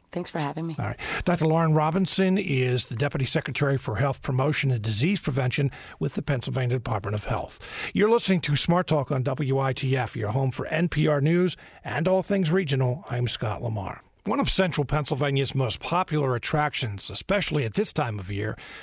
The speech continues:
Speaker 2: could close without an influx of money.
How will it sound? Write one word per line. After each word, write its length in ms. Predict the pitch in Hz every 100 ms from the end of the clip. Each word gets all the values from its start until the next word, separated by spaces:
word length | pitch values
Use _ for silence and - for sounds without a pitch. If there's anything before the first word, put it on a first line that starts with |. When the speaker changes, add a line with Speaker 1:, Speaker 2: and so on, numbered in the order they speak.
| - -
Speaker 2:
could 200 | 247 180
close 540 | 190 233 185 151 131
without 320 | 147 170 156
an 100 | 160
influx 460 | 165 190 165 160 -
of 140 | 120
money. 360 | 156 185 120